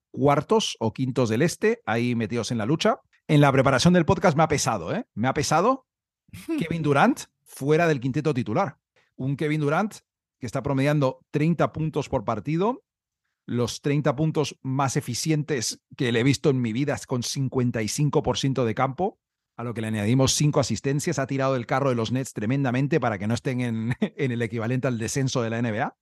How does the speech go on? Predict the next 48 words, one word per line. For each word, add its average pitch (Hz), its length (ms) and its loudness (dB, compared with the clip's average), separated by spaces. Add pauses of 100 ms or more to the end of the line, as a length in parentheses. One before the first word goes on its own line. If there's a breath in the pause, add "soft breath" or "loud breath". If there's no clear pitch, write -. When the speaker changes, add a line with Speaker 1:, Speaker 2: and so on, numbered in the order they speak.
(220)
Speaker 1:
Entonces 156 500 2
tengo 160 360 2
Speaker 2:
Vale. 104 160 0
Speaker 1:
en 135 60 2
el 135 140 0
front 170 300 -2
court 123 320 2 (100)
a 127 200 -4
Tatum, 143 420 0
a 110 80 -2
Giannis, 123 540 -2
a 117 100 -2
Embiid. 143 400 0 (580)
He 147 120 4
tenido 131 600 2 (320)
con 113 220 -2
todo 156 240 4
el 135 140 0
peso 156 340 -2
de 123 80 -2
mi 123 80 -4
corazón 117 400 -2
que 123 120 -4
dejar 110 260 -4
fuera 147 280 -2
a 131 40 0
Durant 127 400 -2 (580)
por 113 160 -8
ese 117 180 -2
puesto 123 440 0
ocho 131 260 2
de 117 80 2
los 107 160 0
Nets, 139 460 -2 (460)
que 160 100 0
no 208 80 2
pasa 240 200 4
nada 226 140 10
por 220 140 6
meter 208 180 4
a 208 60 8
alguien 208 160 2
que 196 100 2
va 202 80 6
un 196 60 2
poco 202 160 0
más 196 140 0
abajo, 117 380 -2